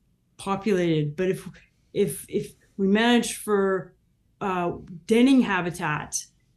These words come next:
then those are much smaller areas that, you know, you'd, you'd have much more success in being able to do something about. Um, and so one of the things we're trying to do is, um,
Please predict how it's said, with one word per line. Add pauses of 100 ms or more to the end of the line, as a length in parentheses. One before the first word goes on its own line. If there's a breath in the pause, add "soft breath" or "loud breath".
(160)
then (160)
those
are
much
smaller
areas
that,
you
know,
you'd,
you'd
have
much
more (460)
success
in
being
able
to
do
something
about. (580 soft breath)
Um,
and
so (680 loud breath)
one
of
the
things
we're
trying
to
do
is, (160)
um,